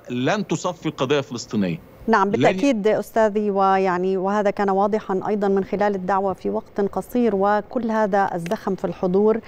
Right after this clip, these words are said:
Speaker 2: آه، تأكيد على الدور المصري. ابقى معي أستأذنك في هذا الخبر. آه، تفيد أنباء،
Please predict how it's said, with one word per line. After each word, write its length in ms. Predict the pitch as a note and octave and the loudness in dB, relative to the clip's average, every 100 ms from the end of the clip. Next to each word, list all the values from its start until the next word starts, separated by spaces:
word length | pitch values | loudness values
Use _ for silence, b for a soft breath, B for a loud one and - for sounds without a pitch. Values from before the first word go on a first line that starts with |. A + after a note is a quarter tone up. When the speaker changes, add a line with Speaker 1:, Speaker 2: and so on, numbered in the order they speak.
| B B B - | B B B 0
Speaker 2:
آه، 440 | F#3+ F#3+ F#3 F3 | 4 4 2 0
تأكيد 480 | - C#3+ - B3 G3 | -2 -6 -2 0 2
على 300 | E3+ F#3 D#3+ | 2 0 -2
الدور 360 | F3 F#3 F3+ | -2 -2 0
المصري. 460 | D#3+ F3+ F3+ F3+ - | -2 -2 -4 -4 -4
ابقى 220 | - - | -4 -2
معي 360 | A#3+ A#3 A#3 - | 0 2 2 0
أستأذنك 800 | - - F3+ G#3+ G#3 - F#3 F3+ | -2 -4 0 0 0 -2 -2 -4
في 80 | F#3+ | -8
هذا 300 | F3+ F#3 F3+ F3+ | -8 -4 -4 -4
الخبر. 600 | F3+ A#3+ G#3 G#3 G#3 G#3+ B B B - | -6 -4 0 0 0 -2 B B B 0
آه، 240 | G3 F#3+ | 2 2
تفيد 520 | F#3 G#3+ - B3 G#3+ | 0 -6 -2 0 2
أنباء، 600 | F3 - G3 F#3 G#3 G3+ | 0 2 2 2 2 0